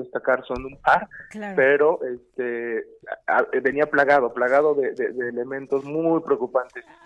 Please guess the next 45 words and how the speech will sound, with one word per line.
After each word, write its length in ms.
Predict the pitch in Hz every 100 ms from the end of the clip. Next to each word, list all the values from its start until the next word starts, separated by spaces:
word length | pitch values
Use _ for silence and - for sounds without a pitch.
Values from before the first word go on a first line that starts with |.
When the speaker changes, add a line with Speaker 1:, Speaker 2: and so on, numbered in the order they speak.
| 294 196
Speaker 1:
que 60 |
al 60 | 123
Speaker 2:
Así 160 | -
Speaker 1:
final 180 | 127 135
Speaker 2:
es. 120 | 127
Speaker 1:
del 200 | 131 131
día, 340 | 123 131 127 123
este, 600 | 131 127 127 _ 131 120
pueden 280 | 120 131 135
resultar 460 | 131 131 123 131 127
contraproducentes, 920 | 131 127 127 117 113 127 120 101 -
¿no? 100 | 170 - -
Speaker 2:
Carlos, 320 | 262 190 285
Speaker 1:
Y 20 |
que, 240 | 175 202 -
Speaker 2:
coinci- 140 | - 139
Speaker 1:
como, 380 | 160 165 - _ _
como, 200 | - - - _ _ _ -
ujú, 280 | 147 147 196
sí. 80 | -
Speaker 2:
¿Coincides 560 | 269 269 320 330 339
en, 160 | 262 269
es 100 | 269
que 260 | 262 254 226
me 160 | 226 220
quiero 200 | 254 262
justamente 440 | 247 262 240 233
detener 320 | 233 208 220
en 100 | 220
este 160 | 220 220
tema 220 | 214 214
porque 220 | 196 185
acabas 280 | 190 208 202
de 80 | 196
decir 220 | 170 208
algo 180 | 202 196
muy 160 | 202
importante, 560 | 202 185 185 214 208 190 _ _ _
pero 120 | - 240
además 220 | 254 302
que 100 | 285
coincide 400 | 247 226 311 254
también 240 | 214 220 233
con 180 | 247
los, 240 | 226 202